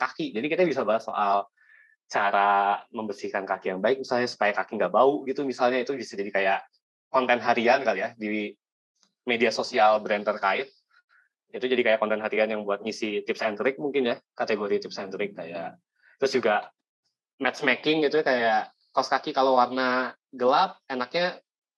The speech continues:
sepatunya atau sendalnya warna apa ya gitu. Kita kayak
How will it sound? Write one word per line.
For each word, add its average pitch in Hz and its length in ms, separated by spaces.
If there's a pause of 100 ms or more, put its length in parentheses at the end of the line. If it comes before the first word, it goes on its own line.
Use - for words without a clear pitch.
(280)
sepatunya 139 560
atau 156 80
sendalnya 127 260
warna 127 300
apa 147 180
ya 117 240
gitu. 104 220
Kita 101 240
kayak 92 400